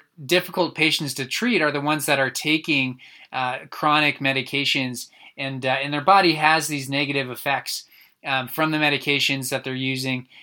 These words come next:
And that, that can be difficult, um, to, uh, wean off of. Sometimes our bodies get so dependent on this stuff.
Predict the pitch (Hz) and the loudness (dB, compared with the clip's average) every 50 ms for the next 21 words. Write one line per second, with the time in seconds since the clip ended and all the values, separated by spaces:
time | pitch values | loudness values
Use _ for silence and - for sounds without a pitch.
0 | - - - 135 143 165 190 196 190 196 220 226 - 233 202 190 156 170 160 - | -20 -14 -8 -6 -4 -2 -2 0 2 4 4 4 4 2 0 2 2 2 2 0
1 | 180 156 - 165 160 151 139 - - 147 - - 139 127 127 127 123 127 127 131 | -2 -4 0 0 2 2 0 -4 -10 -14 -12 -8 -6 -4 -4 -4 -6 -8 -12 -14
2 | _ _ - - - 151 147 147 143 139 127 131 139 _ _ _ - 143 131 127 | _ _ -4 0 2 2 2 2 2 0 -4 -6 -12 _ _ _ -10 -8 -6 -6
3 | 123 135 165 180 180 165 160 160 160 156 - 165 156 147 147 - 165 156 160 160 | -2 0 2 2 4 4 4 4 4 2 0 -2 -2 0 -2 -2 -2 0 0 0
4 | 156 143 143 139 131 139 139 139 143 131 - 147 131 - - 135 123 120 - - | 0 0 0 0 2 4 4 4 2 0 -4 -6 -6 -4 -4 -6 -6 -6 -8 -8
5 | 127 131 131 131 127 127 - 131 131 131 127 120 - - - 127 117 - | -8 -8 -6 -8 -8 -6 -6 -6 -6 -6 -6 -6 -4 -4 -2 -4 -4 -6